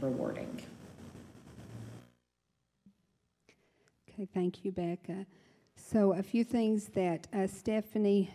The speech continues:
Speaker 2: took from that. We should be women who both know about God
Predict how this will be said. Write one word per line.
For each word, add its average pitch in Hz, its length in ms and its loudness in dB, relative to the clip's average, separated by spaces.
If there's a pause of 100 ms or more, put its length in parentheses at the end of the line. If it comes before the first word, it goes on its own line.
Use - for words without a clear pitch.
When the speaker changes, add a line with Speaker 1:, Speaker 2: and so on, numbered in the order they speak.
Speaker 2:
took - 260 2
from 208 240 0
that. 196 480 2 (640)
We 220 160 4
should - 180 -6
be 208 140 4
women 214 420 2
who 202 160 2
both 190 340 0
know 208 460 4
about 196 400 -2
God 202 600 2